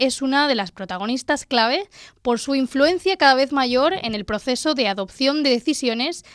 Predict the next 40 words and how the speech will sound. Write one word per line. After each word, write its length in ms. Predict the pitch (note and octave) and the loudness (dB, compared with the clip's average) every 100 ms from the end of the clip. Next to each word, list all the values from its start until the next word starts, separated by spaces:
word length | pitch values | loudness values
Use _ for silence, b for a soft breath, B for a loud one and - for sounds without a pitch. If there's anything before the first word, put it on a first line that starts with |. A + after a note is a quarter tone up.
| B | B
al 160 | - A#3 | -2 2
haber 240 | A#3+ E4+ | 4 2
sido 340 | - F4+ C4 G3 | 2 2 2 0
los 180 | F#3+ A#3 | -6 -6
ojos 260 | G3+ C4 | -2 0
del 120 | B3 | 2
mundo 380 | A#3 A#3 A#3+ C4 | 0 -2 -2 -2
en 140 | - A3 | -2 -4
muchos 280 | A#3+ D4+ - | -4 -4 -4
conflictos 720 | D4 C4 A#3+ G#3 C#4+ D4+ - | -6 -4 -8 -4 -2 -2 -6
y 160 | A3 G#3 | -8 -6
otras 260 | G#3+ C4+ | -4 -2
amenazas 580 | C#4+ A#3+ A3 A3 C#4 D4+ | -2 -2 -4 -2 -4 -4
para 180 | - F#3 | -8 -6
la 120 | F#3 | -2
paz 300 | - E4 E4+ - | 2 2 2 -6
y 120 | C#4+ | -4
la 100 | C4+ | -4
seguridad, 640 | - B3 A#3 G#3+ F#3+ A3+ B B B | -2 -2 -2 -2 -2 -6 B B B
así 320 | - - D4 | -10 2 2
como 440 | B3 C#4 D4 E4 E4 | 6 4 4 2 2
por 160 | A3+ | 0
haber 320 | F#3+ G#3 A#3 A3+ | 0 0 0 0
llamado 320 | A#3 A#3 C#4+ | 0 2 4
la 80 | C4+ | 2
atención 460 | B3+ A#3+ B3+ B3+ | 0 -4 -4 -2
de 80 | A#3 | -2
toda 200 | B3 C#4 | -2 -2
la 100 | D4 | -2
sociedad 500 | D4+ C#4+ B3+ A#3+ B3+ B B - | -4 -4 -2 -2 -4 B B -8
en 100 | A#3+ | -2
importantes 640 | A#3+ B3+ B3 D#4+ E4 F4 | 0 2 2 2 2 0
cuestiones 640 | - D4 - C4+ D4 E4+ - | 0 -2 -2 -2 -2 -4 -4
económicas 680 | G3+ G#3+ A3 A#3+ C#4+ D#4 - | -8 -6 -4 -4 0 -2 -2
y 100 | A#3+ | -10
sociales. 580 | G3+ - F#3 F3+ - - B B | -12 -12 -12 -10 -14 -16 B B
La 160 | - B3+ | 2 2
Universidad 460 | C4+ C#4 C4+ E4+ F4 | 4 2 4 4 4
Miguel 160 | C#4+ | 4
Hernández 480 | A#3+ A3 A#3+ C#4 | 2 0 -2 0